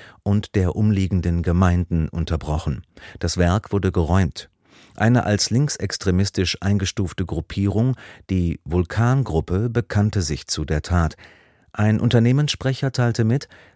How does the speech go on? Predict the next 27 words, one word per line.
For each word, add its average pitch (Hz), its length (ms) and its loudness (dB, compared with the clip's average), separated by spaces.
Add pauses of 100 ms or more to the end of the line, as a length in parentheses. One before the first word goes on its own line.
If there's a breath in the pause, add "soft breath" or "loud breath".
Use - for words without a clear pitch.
Tesla 143 420 0
entstehe 120 540 0
durch 117 220 -2
den 98 160 0
Stopp - 580 -4
ein 95 260 2
wirtschaftlicher 107 640 0
Schaden 104 520 -2
von 95 320 -2
mehreren 87 560 0
hundert 85 400 -2
Millionen 80 480 0 (100)
Euro. 87 380 -2 (2250 loud breath)
Bundeswirtschaftsminister 139 1160 0
Habeck 87 560 -2
bricht 92 340 -4
heute 110 300 0
zu - 260 -4
einer 113 320 0
mehrtägigen 101 800 0
Reise 85 460 0
in 87 180 -2
die 80 140 -2
U 80 160 -2
S 78 180 -4
A 98 200 0
auf. - 360 -6